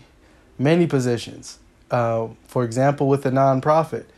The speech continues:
you know, being somebody who was on social media, being somebody who's studying, who's debating with people on YouTube and I G Live and different things like that,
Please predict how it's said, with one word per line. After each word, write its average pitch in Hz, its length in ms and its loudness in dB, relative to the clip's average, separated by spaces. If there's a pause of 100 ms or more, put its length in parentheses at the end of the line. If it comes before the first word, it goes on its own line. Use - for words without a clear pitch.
(440)
you 131 200 0
know, 120 300 2
being 135 360 0
somebody 131 440 0
who 131 100 -4
was 123 160 -4
on 123 160 -2
social 131 360 -4
media, 123 380 -2
being 123 240 -4
somebody 123 400 -2
who's 113 260 -10
studying, 135 580 0
who's 120 220 -4
debating 127 460 -2
with 123 140 -4
people 123 340 -4
on 117 120 -6
YouTube 123 680 -2
and 117 160 -6
I 123 200 -2
G 120 200 -6
Live 120 440 -2
and 117 100 -8
different 120 260 -10
things 120 240 -6
like 117 200 -10
that, 127 340 0